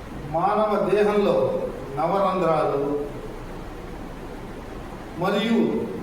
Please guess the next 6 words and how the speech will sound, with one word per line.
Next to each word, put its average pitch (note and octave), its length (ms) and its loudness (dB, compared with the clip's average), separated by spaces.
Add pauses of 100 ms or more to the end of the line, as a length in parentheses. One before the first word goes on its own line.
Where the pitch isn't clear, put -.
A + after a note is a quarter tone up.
(360)
నవరసములతో E3 1600 0 (160)
కూడినటువంటి G3+ 560 0 (120)
మానవ F#3 260 0 (100)
దేహానికి C#3 580 0 (1120)
అత్యుమ్-, A#3 720 4
అత్యు-, G3 440 0